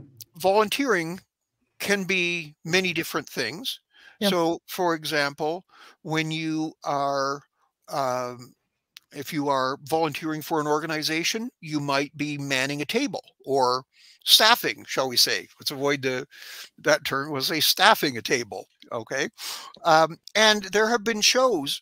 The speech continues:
Speaker 1: recently that I've been at where one of the members came to me and said, "Yeah, we don't have a table here 'cause we couldn't get anybody to staff it."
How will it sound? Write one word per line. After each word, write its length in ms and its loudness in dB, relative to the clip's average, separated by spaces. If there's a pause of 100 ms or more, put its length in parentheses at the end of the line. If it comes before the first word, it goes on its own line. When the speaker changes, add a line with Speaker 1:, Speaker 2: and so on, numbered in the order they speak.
Speaker 1:
recently 560 0
that 140 0
I've 240 4
been 140 -2
at 340 2 (460)
where 460 2
one 240 0
of 60 -6
the 60 -6
members 440 -2
came 260 -6
to 140 -12
me 120 -6
and 140 -6
said, 300 -2
"Yeah, 200 -2
we 140 -4
don't 160 -2
have 80 -6
a 60 -8
table 320 -6
here 180 -6
'cause 160 -12
we 80 -12
couldn't 220 -6
get 120 -2
anybody 360 -4
to 80 -6
staff 400 4
it." 100 -6